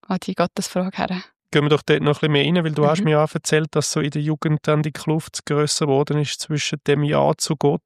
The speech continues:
Speaker 1: Mhm.
Speaker 2: und so ein bisschen Zweifel an der Kirche.
Speaker 1: Mhm.
Speaker 2: Wie hat sich das dort mal ein bisschen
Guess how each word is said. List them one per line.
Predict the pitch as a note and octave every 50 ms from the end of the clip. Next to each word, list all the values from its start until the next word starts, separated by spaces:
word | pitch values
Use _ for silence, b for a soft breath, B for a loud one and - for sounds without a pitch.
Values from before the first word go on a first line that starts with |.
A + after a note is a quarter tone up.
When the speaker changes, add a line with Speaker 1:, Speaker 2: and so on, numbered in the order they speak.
| - A#3
Speaker 1:
Mhm. | G#3 C#3
Speaker 2:
und | C#3 G3+
so | A3 F3+
ein | - -
bisschen | D3 C#3+ -
Zweifel | - - D#3+ D#3 E3 - - D3+
an | D3 D3 C#3+
der | - C#3+
Kirche. | - - D#3 D3+ D#3 E3 E3 D#3 - - -
Speaker 1:
Mhm. | A#3+ G#3+ G3 F3+ G3+ G3+ A3
Speaker 2:
Wie | C#3 C#3
hat | D#3+ D#3
sich | - - -
das | - E3 -
dort | - D#3+ D#3 D#3+ - - -
mal | D3+ D3+
ein | D3+
bisschen | C3+ - D#3+